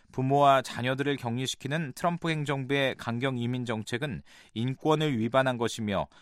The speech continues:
중단할 것을 강력히 요구한다고 밝혔습니다. 한편 벤자민 그리보 프랑스 정부 대변인도 오늘 현지 언론과의 인터뷰에서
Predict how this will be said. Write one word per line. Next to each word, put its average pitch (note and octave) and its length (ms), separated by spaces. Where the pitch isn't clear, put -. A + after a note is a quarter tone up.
중단할 C3+ 540
것을 B2+ 260
강력히 A#2 600
요구한다고 G#2+ 760
밝혔습니다. D#2+ 680
한편 E3 560
벤자민 D#3 480
그리보 D#3 400
프랑스 F3+ 400
정부 D3+ 380
대변인도 C3 640
오늘 C3 340
현지 E3+ 300
언론과의 B2 540
인터뷰에서 G2+ 580